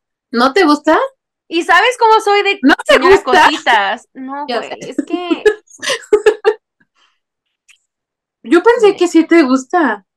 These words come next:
Speaker 1: O sea,
Speaker 2: No me
Speaker 1: pensé,
Speaker 2: acuerdo.
Speaker 1: pensaría que sí te gustaría.
Speaker 2: Me gu-, me encanta decorarme de Navidad. O sea, literalmente,
Speaker 1: Ah.
Speaker 2: el primer año que fui a Navidad a México, fue así como de, "Ya, necesito que mi familia entienda que yo soy la rara de la familia".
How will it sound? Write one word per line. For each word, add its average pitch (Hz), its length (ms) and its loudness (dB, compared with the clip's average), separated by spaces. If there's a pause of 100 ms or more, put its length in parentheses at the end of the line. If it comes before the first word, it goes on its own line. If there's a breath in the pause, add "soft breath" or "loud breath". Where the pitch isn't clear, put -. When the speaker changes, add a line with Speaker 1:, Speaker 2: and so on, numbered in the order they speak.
Speaker 1:
O 226 80 -4
sea, 247 140 0
Speaker 2:
No 226 80 2
me 262 60 -8
Speaker 1:
pensé, - 20 -4
Speaker 2:
acuerdo. 240 420 -4
Speaker 1:
pensaría 254 480 -4
que 294 100 -8
sí 285 140 -12
te 285 120 -6
gustaría. 233 640 -6 (560)
Speaker 2:
Me 262 160 -10
gu-, 277 220 -14
me 262 100 -10
encanta 262 320 -10
decorarme 220 540 -12
de 208 60 -16
Navidad. - 440 -20 (140)
O 233 80 -18
sea, 240 340 -6
literalmente, 240 640 -6
Speaker 1:
Ah. 262 200 -10 (340)
Speaker 2:
el 226 140 -14
primer 226 320 -10
año 254 240 -10
que 254 100 -18
fui 202 160 -14
a 196 60 -10
Navidad 190 400 -10
a 175 60 -12
México, 185 580 -20 (300)
fue 208 140 -16
así 208 160 -20
como 208 220 -18
de, 175 220 -16
"Ya, - 200 -16
necesito 208 480 -18
que 226 100 -20
mi 196 100 -16
familia 165 340 -16
entienda 170 320 -20
que - 140 -20
yo - 100 -20
soy - 160 -20
la - 160 -14
rara - 260 -16
de - 100 -20
la - 120 -18
familia". 302 520 -20